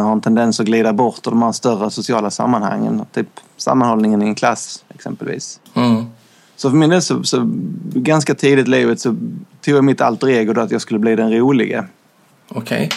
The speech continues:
Speaker 1: Eh, så att jag blev istället väldigt, alltså det är lite så här den som hörs ganska mycket i ett rum och som, eh, drar mycket skämt om vikarierna och så.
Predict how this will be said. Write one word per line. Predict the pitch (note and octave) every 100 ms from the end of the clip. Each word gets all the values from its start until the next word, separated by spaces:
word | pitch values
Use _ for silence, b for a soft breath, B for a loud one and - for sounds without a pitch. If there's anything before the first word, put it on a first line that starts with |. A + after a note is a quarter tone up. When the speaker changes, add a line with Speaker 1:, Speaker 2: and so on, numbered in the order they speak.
| - -
Speaker 1:
Eh, | - A2+ G#2+ G#2 G#2 G#2
så | A#2+
att | A#2+
jag | B2
blev | A2+ A2+ C3
istället | A#2 C#3 B2 -
väldigt, | A#2 A2+ B2+
alltså | B2+ B2
det | B2 D3+
är |
lite | D3 C#3
så | D3
här | C3
den | B2 A#2+
som | A2 A#2
hörs | C3 A2 -
ganska | B2+ A#2+ A#2+
mycket | A#2 A2
i |
ett | G#2+
rum | A#2+ A2 G#2 G#2
och | G#2+ - B B B B B B B B B B
som, | - B2+ B2 A#2
eh, | A2+ A2+ A2 A2
drar | A2
mycket | A#2 A2+
skämt | A2+ B2 A2+ -
om | A2
vikarierna | G#2+ A#2 A2+ A#2+ A#2+ G#2+ G#2
och | A2+
så. | - B2+ G#2